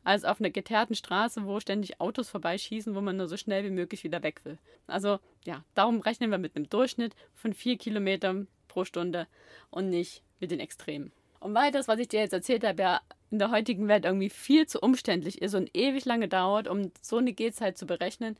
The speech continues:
gibt es zum Glück digitale Hilfsmittel und eins davon ist unser geliebtes Komoot. Wir hatten dir das schon mal vorgestellt, dass man, dass wir Komoot dafür nutzen, um Touren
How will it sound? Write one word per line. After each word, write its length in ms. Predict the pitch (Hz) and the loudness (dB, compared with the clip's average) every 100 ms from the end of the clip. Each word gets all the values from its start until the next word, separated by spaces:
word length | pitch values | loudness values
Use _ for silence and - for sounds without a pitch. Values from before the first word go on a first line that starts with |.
| _ _ | _ _
gibt 220 | 254 - | -4 -4
es 100 | 220 | -8
zum 160 | - 196 | -6 -4
Glück 340 | 233 269 - | -2 -2 -4
digitale 500 | 240 220 240 220 196 | -6 -4 -4 0 0
Hilfsmittel 640 | 202 220 - 226 208 233 220 - | 0 -2 -2 -4 -4 -4 -8 -8
und 160 | - - | -6 0
eins 220 | - 226 | 2 2
davon 480 | 226 - 202 208 226 - | 0 2 2 4 0 -4
ist 200 | - - | -10 0
unser 220 | 247 240 | 2 2
geliebtes 480 | 202 196 208 214 - | -2 -2 -4 -6 -8
Komoot. 480 | - 180 156 156 - _ _ _ | -2 0 0 -4 -8 _ _ _
Wir 120 | 202 | 0
hatten 200 | 214 285 | 4 4
dir 100 | 277 | 4
das 120 | 220 | 2
schon 140 | - 214 | 0 -2
mal 80 | |
vorgestellt, 640 | 190 262 254 240 - 226 226 - - - | -2 0 0 0 0 0 0 -12 -20 -16
dass 140 | - | -6
man, 300 | 226 190 185 - _ | -2 0 0 -4 _
dass 180 | 196 196 | -6 0
wir 140 | 254 | 0
Komoot 380 | - 262 247 233 | 4 4 4 2
dafür 220 | 196 208 | 0 0
nutzen, 360 | 208 208 - 196 | -2 -2 -4 -4
um 240 | 170 190 | -2 -4
Touren 340 | - 185 185 | -6 -2 -2